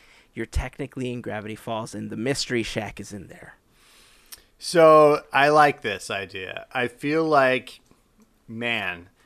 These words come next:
Speaker 2: that is complex. It is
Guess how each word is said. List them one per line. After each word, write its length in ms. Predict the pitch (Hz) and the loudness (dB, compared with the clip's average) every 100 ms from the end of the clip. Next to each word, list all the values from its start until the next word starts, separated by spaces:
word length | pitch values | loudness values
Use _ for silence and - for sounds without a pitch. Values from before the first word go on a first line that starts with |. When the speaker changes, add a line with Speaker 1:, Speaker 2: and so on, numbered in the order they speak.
| _ _ - | _ _ -4
Speaker 2:
that 340 | 117 120 - | 0 0 -2
is 800 | 120 113 110 110 104 101 - - _ _ _ _ _ _ | -2 0 2 2 -2 -6 -14 -16 _ _ _ _ _ _
complex. 1000 | - 120 113 - 110 90 - - - - _ - | -4 -2 -2 -4 -6 -6 -12 -16 -16 -18 _ -10
It 260 | 110 110 | -8 -8
is 760 | - 110 107 101 101 95 92 - | -6 -2 -2 -2 -6 -10 -14 -18